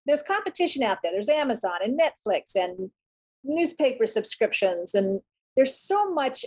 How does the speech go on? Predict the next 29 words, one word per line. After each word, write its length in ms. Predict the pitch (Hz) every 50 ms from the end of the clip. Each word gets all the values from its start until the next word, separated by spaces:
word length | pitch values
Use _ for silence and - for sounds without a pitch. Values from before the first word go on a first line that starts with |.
| - -
at 260 | 240 240 240 233 240 -
our 280 | 226 220 214 214 214 -
fingertips 800 | - 262 262 233 214 196 - - - 175 170 - _ - - - _ _ _ _ _ _ _ _ _ _
that 220 | 240 233 220 - 220
we 220 | 214 254 262 262
can 320 | - - 254 233 208 - - _ _ _
Google, 520 | - 330 339 294 220 208 - - 76 76 - _ _ _ _ -
you 120 | 220 226
know, 240 | 214 214 214 226 240
or, 280 | - - 226 220 220 -
or 500 | - 233 220 220 220 220 220 220 220 208
Yahoo 440 | 196 220 240 247 262 254 - 202 190
or, 280 | 175 170 165 170 185 180 -
or 160 | 190 196 202
whatever 320 | 220 233 247 254 247 247
your 360 | 233 214 233 226 220 214 214 214
medium 400 | 208 214 240 240 254 240 214 190 - - -
is. 100 | - - _ _ _ _ _ _ -
But 240 | 240 233 - - - _ _ _ _ -
how, 160 | 208 269 330
so 180 | 330 - 381 370
how 200 | 349 370 392 453
is 120 | 523 508 523
the 100 | 440 381
library 680 | 320 277 269 262 294 349 359 - 220 190 170 165 - _
keeping 340 | - 277 277 277 294 269 - -
up 220 | 240 277 - - -
with 140 | 240 - - -
this 260 | 175 170 - - -